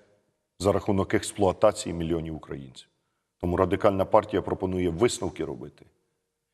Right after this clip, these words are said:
і пропонує план дій для того, щоб ми розбудували країну, для того, щоб у нас незалежність була реальна. А реальна незалежність — це коли українці живуть достойно в своїй рідній хаті,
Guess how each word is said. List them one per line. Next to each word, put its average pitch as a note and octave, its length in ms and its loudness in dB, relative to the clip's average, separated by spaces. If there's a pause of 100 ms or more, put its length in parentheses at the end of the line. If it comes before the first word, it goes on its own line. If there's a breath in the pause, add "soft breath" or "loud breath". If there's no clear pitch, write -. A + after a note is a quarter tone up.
(140)
і G2 80 0
пропонує G2 500 2
план F2+ 440 0
дій F2+ 320 -2 (480)
для F2 120 -2
того, F2 180 2
щоб F2+ 200 -2
ми G2 280 0 (420 loud breath)
розбудували F2+ 840 2
країну, C#2+ 500 -8
для E2+ 160 -2
того, F2+ 180 2
щоб E2+ 200 -2 (540 loud breath)
у G2+ 80 -4
нас F#2 340 0 (520)
незалежність F#2 760 2
була F2 320 4 (140)
реальна. F2+ 580 2 (480)
А F#2 80 2
реальна G2 360 4
незалежність — G2+ 680 2
це G2+ 80 -2
коли F#2 220 -2
українці F#2 480 -2
живуть F2 280 -2
достойно E2 480 -2
в D#2+ 60 -12
своїй E2 220 -4
рідній D#2+ 260 -6
хаті, - 380 0